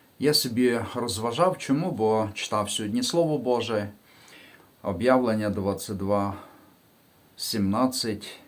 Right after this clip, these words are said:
такі слова: "І хто хоче, хай воду життя бере дарма". І оцей момент, "хто хоче", він говорить про дещо дуже цікаве.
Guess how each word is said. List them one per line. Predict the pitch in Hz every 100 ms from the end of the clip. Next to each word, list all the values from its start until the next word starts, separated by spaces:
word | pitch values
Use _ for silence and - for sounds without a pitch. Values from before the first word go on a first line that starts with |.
| _
такі | 110 120
слова: | 107 117 104 98 -
"І | 139
хто | 131 - 156 180
хоче, | - 131 110 - - 131 165 - _ - _ _ _
хай | - 127 135 -
воду | 104 110 139 131 143 131 -
життя | 113 98 127 - 120 123 135 -
бере | 110 104 120 107 107 98 - _
дарма". | 98 110 101 85 - _ _ _ _ _ _ _ _ _ _ _ _ - -
І | 117
оцей | 113 - 143
момент, | 117 117 165 233 165
"хто | - - -
хоче", | - 65 - - - 95 - _ - - _ - _ _ -
він | 160 123
говорить | 123 120 123 120 -
про | 117
дещо | 110 113 - - 110 98 - -
дуже | 110 107 90
цікаве. | - 113 107 92